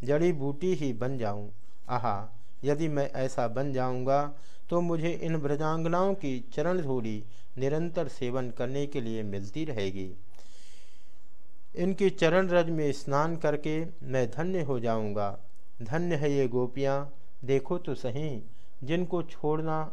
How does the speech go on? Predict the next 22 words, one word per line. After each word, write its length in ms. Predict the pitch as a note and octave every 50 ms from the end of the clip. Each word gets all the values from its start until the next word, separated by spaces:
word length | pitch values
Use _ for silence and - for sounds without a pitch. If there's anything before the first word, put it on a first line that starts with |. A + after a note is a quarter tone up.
| - -
अत्यंत 600 | - B2+ - - - F3+ F#3 F#3 E3+ - B2+ -
कठिन 300 | - A2+ - - E3+ F3
है। 320 | D#3 B2+ A2 G#2 G2+ G2+ - - - - - - -
उन 180 | D3 D3 D#3 C#3+
स्वजन 400 | - - C#3 C3+ C#3+ E3 E3+ E3
संबंधियों 800 | D#3+ - C#3+ C3+ C3+ C3 C3 C3+ C3 B2 B2+ C3+ C#3 C#3+ C#3+ D3 D3 - - - - - - -
तथा 260 | D3+ C#3+ D3 D#3+ D3
लोक 420 | C#3+ C3 C3 D3 D#3+ F3 E3+ E3+ E3+
वेद 320 | C#3+ C#3 C#3+ D#3 E3 D#3+
की 280 | E3 D3+ D3 C#3 C3+ - - - - - - - - - - - - -
आर्य 300 | A2 C3 D3 D3+ D#3+ D#3
मर्यादा 560 | C3+ A#2 A#2 A#2 A#2+ C3+ C3+ C#3+ D3 E3 E3+
का 200 | E3+ E3 - C3
परित्याग 640 | A2+ - B2 A2+ A#2 A#2 A2+ - - D3+ D#3+ E3 E3 -
करके 420 | - B2+ A#2 G#2+ - A2+ G#2 G2+ G#2 - - - - - - - - B2+
इन्होंने 420 | C#3 D3+ D#3+ E3+ E3 D3 B2+ A#2
भगवान 500 | F#2 - B2+ A#2 A#2+ B2+ C3+ D3 D#3+ E3+
की 180 | D#3+ D#3+ C3+ A2+
पदवी, 600 | G#2 A#2 A#2 A2+ A2 A#2+ B2+ C3+ C3+ C#3 C#3+ - - - - - - - - -
उनके 340 | D#3+ F3+ F3+ F3 F3 C#3+
साथ 260 | B2+ - C#3 C3 C3 B2+
तन्मयता, 880 | B2+ - - A#2+ A#2+ A#2+ A#2 A#2 A#2+ A#2+ A#2 C3 C3 C3 C3 C#3+ -